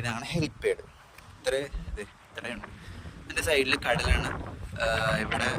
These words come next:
ഉം, ഇച്ചിരി കാറ്റുണ്ട്. ഇപ്പം ഞാൻ പറയുന്നത് ശരിക്കും കേൾക്കാൻ പറ്റുമെന്ന് എനിക്കറിയില്ല. ഹെലിപ്പാഡ്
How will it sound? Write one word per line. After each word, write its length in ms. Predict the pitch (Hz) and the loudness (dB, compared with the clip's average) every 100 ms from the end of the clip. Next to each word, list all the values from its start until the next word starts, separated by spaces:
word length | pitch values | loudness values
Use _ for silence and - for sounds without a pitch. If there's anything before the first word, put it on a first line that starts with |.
| 120 | 0
ഉം, 180 | 98 - 104 - - - | 0 0 -4 -6 -6 -2
ഇച്ചിരി 340 | - 147 160 170 - 110 - - | 0 0 0 -4 -6 -12 -10 -2
കാറ്റുണ്ട്. 560 | 127 117 135 180 151 127 | 4 4 4 4 2 2
ഇപ്പം 140 | 123 123 | -2 -2
ഞാൻ 80 | 123 127 | -2 0
പറയുന്നത് 260 | 120 123 | 2 2
ശരിക്കും 180 | 127 127 120 | 2 -2 -4
കേൾക്കാൻ 200 | 107 - | -2 -4
പറ്റുമെന്ന് 240 | 123 127 | -4 -8
എനിക്കറിയില്ല. 320 | 131 120 113 135 - - - - - - - | -10 -4 -4 -4 -8 -14 -14 -12 -12 -12 -14
ഹെലിപ്പാഡ് 400 | - 110 - - | -12 -10 -8 -10